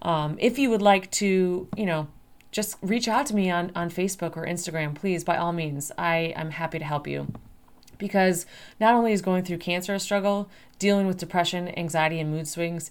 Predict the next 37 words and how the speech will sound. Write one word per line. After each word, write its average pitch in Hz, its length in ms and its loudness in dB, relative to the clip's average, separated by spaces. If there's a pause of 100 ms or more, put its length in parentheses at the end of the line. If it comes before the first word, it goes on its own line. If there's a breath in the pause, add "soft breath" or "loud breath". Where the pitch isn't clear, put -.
and 196 240 4
weight 175 220 4
gain 180 100 0
on 170 140 0
top 160 240 0
of 185 100 -4
it, 233 260 0 (640 loud breath)
I 196 80 0
mean, 180 340 0
it's 190 240 0
just, 175 280 -2 (100)
it's 190 160 -4
a 185 40 0
nightmare 151 380 -2
for 147 180 -4
us 143 160 -6
women. 143 300 -4
So 151 400 0 (280 loud breath)
if - 60 -20
there's 226 120 0
any 262 160 6
guys 214 280 12
listening 214 320 0
to 208 80 -2
this, 202 160 0
I 196 80 4
want 190 220 2
you 196 100 0
to 190 80 2
know 185 160 2
the 170 80 -4
struggle 214 400 2
is 165 160 -2
real 185 160 2
for 185 160 -2
us 180 200 0
women 185 420 -2